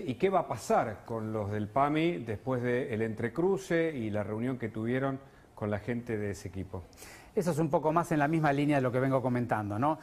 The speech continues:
Speaker 2: Los líderes actuales y los responsables de los ministerios actuales, lo que tenemos que agregar es inteligencia emocional y empatía con la situación. Y no tenemos que agregar conflicto cuando es innecesario.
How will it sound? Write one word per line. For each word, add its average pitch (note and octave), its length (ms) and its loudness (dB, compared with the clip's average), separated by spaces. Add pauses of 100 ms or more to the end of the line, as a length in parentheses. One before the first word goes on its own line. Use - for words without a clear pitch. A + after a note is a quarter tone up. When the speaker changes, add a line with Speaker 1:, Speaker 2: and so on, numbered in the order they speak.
(180)
Speaker 2:
Los D3+ 200 2
líderes E3+ 560 0 (200)
actuales C#3+ 760 0 (280)
y C3 80 2
los C3+ 160 2
responsables C#3+ 680 0
de C3+ 60 2
los B2+ 120 0
ministerios B2+ 460 0
actuales, C3+ 400 2
lo B2 100 0
que A#2+ 80 -2
tenemos C#3+ 320 0
que B2+ 420 0
agregar B2+ 560 0 (380)
es D#3 320 2
inteligencia C3 500 0
emocional C3 640 0 (100)
y B2+ 340 -2
empatía C#3 680 0
con B2+ 220 -2
la D#3+ 80 -2
situación. A#2+ 600 -2
Y D3+ 120 2
no E3 140 2
tenemos C#3+ 280 0
que C3 80 0
agregar C3 320 2
conflicto C#3+ 520 0 (240)
cuando D#3 260 4
es - 120 -2
innecesario. C#3 720 0